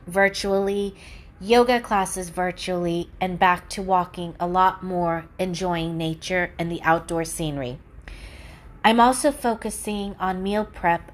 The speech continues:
a bit more, which is helping me out tremendously with time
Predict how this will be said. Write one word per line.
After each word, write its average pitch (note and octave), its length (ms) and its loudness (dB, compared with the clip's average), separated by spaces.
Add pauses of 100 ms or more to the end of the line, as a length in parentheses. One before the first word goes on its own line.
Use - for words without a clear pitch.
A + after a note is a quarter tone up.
a - 60 2
bit C#4 400 6
more, F#3 460 -2
which F3+ 200 -8
is F#3+ 140 -8
helping F#3+ 480 -6
me F#3 160 -6
out E3 180 -4
tremendously F3 760 -4
with E3 340 -8
time E3 480 -2